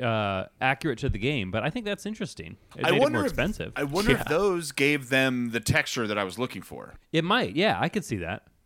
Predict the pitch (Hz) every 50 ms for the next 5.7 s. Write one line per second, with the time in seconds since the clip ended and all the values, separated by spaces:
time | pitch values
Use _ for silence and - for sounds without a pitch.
0 | _ _ _ _ - - 123 123 127 127 107 90 92 123 135 143 139 131 131 127
1 | 123 - - 117 107 101 - - - - - - _ _ _ _ _ _ _ _
2 | _ _ _ _ _ _ _ - 127 117 113 110 107 104 101 98 95 92 90 90
3 | 85 - _ _ _ _ _ - - _ _ _ _ _ _ _ _ _ _ _
4 | _ _ _ _ - 156 151 - - 175 165 139 - 190 170 139 - - 156 135
5 | 165 160 - - _ _ _ _ _ _ _ - -